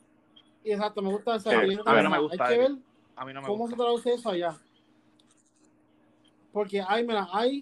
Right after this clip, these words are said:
Speaker 1: hay equipos que los pueden sorprender. Por ejemplo, este, un,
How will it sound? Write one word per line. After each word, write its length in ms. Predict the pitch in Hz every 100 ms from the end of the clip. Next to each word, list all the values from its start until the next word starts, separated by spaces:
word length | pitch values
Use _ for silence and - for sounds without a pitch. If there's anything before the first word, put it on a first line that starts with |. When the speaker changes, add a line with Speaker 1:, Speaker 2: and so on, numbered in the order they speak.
| -
Speaker 1:
hay 180 | 208 233
equipos 320 | 240 277 277
que 100 | 233
los 120 | 208
pueden 220 | 214 214
sorprender. 600 | 190 202 190 180 226 190 160 _ _ _ _ _ - -
Por 140 | 190
ejemplo, 640 | 190 208 247 - 214 202 190
este, 320 | 190 - 190
un, 380 | 180 196 196 170